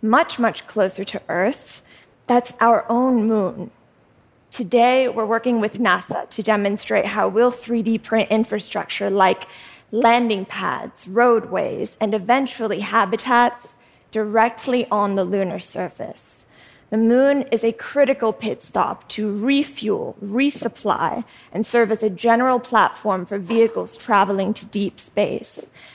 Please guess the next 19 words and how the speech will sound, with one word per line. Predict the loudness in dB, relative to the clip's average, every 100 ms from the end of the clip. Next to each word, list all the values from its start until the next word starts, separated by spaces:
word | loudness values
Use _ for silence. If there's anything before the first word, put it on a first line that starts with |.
| -6
And | 0
we'll | 4 4
use | 4 2 0
the | -2
technologies | -2 -4 -2 -2 -2 -8 -16 -18
establishing | -4 0 0 0 -6 -6 -6
a | -8 -8
permanent | -10 0 2 2 0 -4
human | -8 0 2 2
presence | 0 0 0 -2 -10 -14 -8 2
on | 2 2 0
the |
moon | -2 0 2 0 -2 -10 -20 -20 _
to | -10
travel | 0 2 0 -6 -12
to, | -8 -4 -2 -2 -6 _ _ _
from, | -10 2 4 4 0 -6 -8 -6 -2
and | 0 4
operate | 4 4 0 -4 -4 -8